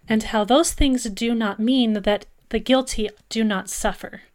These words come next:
And in the context of the ancient Near East, sorry, but you're going to be suffering for the sins of your parents. That's just the way it went. It unfortunately might still be the way it goes, because we do see consequences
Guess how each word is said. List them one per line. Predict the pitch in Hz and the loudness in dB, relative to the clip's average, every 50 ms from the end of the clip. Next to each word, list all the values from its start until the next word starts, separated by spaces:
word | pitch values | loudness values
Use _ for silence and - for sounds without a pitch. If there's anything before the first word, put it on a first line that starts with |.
| _ _ - | _ _ -4
And | 202 196 190 - | -4 -4 -4 -4
in | 220 208 208 | -6 -6 -4
the | 214 214 | -6 -8
context | - - 285 294 285 302 302 285 - - | -4 -4 -4 -2 -2 -2 -4 -4 -2 -2
of | 277 262 247 | 0 0 0
the | 254 262 247 | 0 -2 -2
ancient | 233 240 247 - - 277 254 240 | 0 -2 -4 -2 -2 -2 -2 0
Near | 240 240 240 | -2 -2 -2
East, | 247 302 302 302 - - - - - - - - _ _ _ _ _ _ _ _ _ _ _ _ _ _ | -2 -2 -2 -2 -4 -8 -10 -14 -20 -20 -20 -20 _ _ _ _ _ _ _ _ _ _ _ _ _ _
sorry, | - - 262 269 349 392 330 | -6 -2 0 2 2 2 0
but | 262 277 247 | 0 -2 -4
you're | 247 262 269 | -4 -4 -4
going | - 285 285 302 | -2 -2 -2 -2
to | 285 - 311 | -4 -6 -6
be | - 311 311 | -6 -6 -6
suffering | - - 233 226 - 247 240 240 240 | -2 -4 -4 -4 -2 -4 -4 -4 -4
for | 233 - 240 220 220 | -6 -6 -4 -4 -2
the | 208 214 214 | -2 -4 -4
sins | - - 208 196 196 196 196 | -4 -4 -6 -6 -6 -6 -6
of | 202 208 196 196 | -6 -6 -6 -6
your | 208 208 | -8 -8
parents. | 208 - - 180 175 - 185 185 | -8 -10 -14 -14 -14 -16 -16 -18
That's | - - 220 214 - - - | -6 -4 -4 -4 -4 -10 -10
just | - 311 320 - - - - | -6 -4 -4 -6 -6 -12 -6
the | - 233 | -6 -4
way | 214 214 208 208 202 | -2 0 -2 -2 -2
it | 202 196 - | -4 -8 -10
went. | 185 180 170 - - _ - - - _ _ _ _ _ _ _ _ _ _ _ _ _ _ _ _ _ _ _ _ _ _ _ | -10 -14 -14 -14 -18 _ -20 -20 -20 _ _ _ _ _ _ _ _ _ _ _ _ _ _ _ _ _ _ _ _ _ _ _
It | - 214 214 | -12 -8 -8
unfortunately | 208 208 202 - 247 277 277 - - 311 285 254 269 277 262 | -8 -8 -6 -4 -4 -4 -4 -4 -6 -4 -4 -2 -2 -2 0
might | 226 214 247 240 - | -2 -2 -4 -6 -8
still | - - - 262 294 294 | -12 -6 -4 -4 -4 -2
be | 254 247 247 | -2 -4 -2
the | 233 226 | -2 -2
way | 214 208 202 | -4 -4 -6
it | 202 196 196 | -6 -8 -8
goes, | 190 175 175 185 220 226 226 220 | -8 -6 -6 -6 -6 -8 -10 -10
because | 208 226 220 - - - 240 226 226 214 202 214 | -10 -10 -10 -10 -6 -4 -2 -2 -2 -2 -4 -6
we | 196 180 208 233 | -8 -6 -6 -6
do | 240 226 - 240 294 311 | -6 -6 -6 -6 -6 -6
see | 285 - - 233 214 | -8 -8 -6 -8 -8
consequences | 208 - - 285 330 320 - 269 254 - 220 202 190 190 - 220 208 190 196 | -6 -4 -4 -4 -4 -4 -8 -10 -8 -8 -8 -8 -8 -10 -10 -10 -10 -10 -12